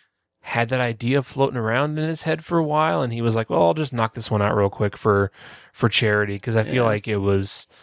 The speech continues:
Speaker 1: um, it was a little rushed. Like, I feel like,
Speaker 2: Yeah.
Speaker 1: I feel like that's something he could have dove deeper into
Speaker 2: Oh,
Speaker 1: and
Speaker 2: totally.
Speaker 1: expanded and had it be more of, I don't know about, like, a, I don't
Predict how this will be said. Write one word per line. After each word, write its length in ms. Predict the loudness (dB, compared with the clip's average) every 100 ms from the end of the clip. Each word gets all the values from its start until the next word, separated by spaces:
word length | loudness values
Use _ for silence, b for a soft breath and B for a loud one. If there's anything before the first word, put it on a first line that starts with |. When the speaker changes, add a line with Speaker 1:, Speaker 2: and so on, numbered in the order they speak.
| b b b b
Speaker 1:
um, 640 | 0 2 2 -2 -8 -10 -12 _ _ _ _ _ _ -20 _ -12 -2
it 120 | 2
was 200 | 4 4
a 60 |
little 880 | 4 4 4 2 2 0 -2 -4 -6
rushed. 720 | -6 0 4 4 4 -2 -6 -10 b b b b b b b
Like, 160 | -2 0
I 60 |
feel 120 | 2
like, 100 | 2
Speaker 2:
Yeah. 180 | 4 2
Speaker 1:
I 60 | 2
feel 100 | 0
like 100 | 0
that's 120 | 0
something 200 | 0 -2
he 80 | -2
could 120 | -2
have 120 | 0
dove 360 | 2 2 0 0
deeper 340 | -2 0 0 0
into 520 | 0 0 2 0 -4 -6
Speaker 2:
Oh, 220 | 0 2 0
Speaker 1:
and 80 |
Speaker 2:
totally. 400 | -2 0 0 0
Speaker 1:
expanded 640 | -4 -4 -4 -4 -4 -6 -4
and 180 | -4 0
had 200 | 0 0
it 120 | -2
be 160 | -6 -4
more 260 | -2 0 0
of, 140 | -4 B B
I 80 | -2
don't 60 | 0
know 60 | -2
about, 60 | -6
like, 140 | -6
a, 60 | -8
I 40 | -8
don't 40 | -8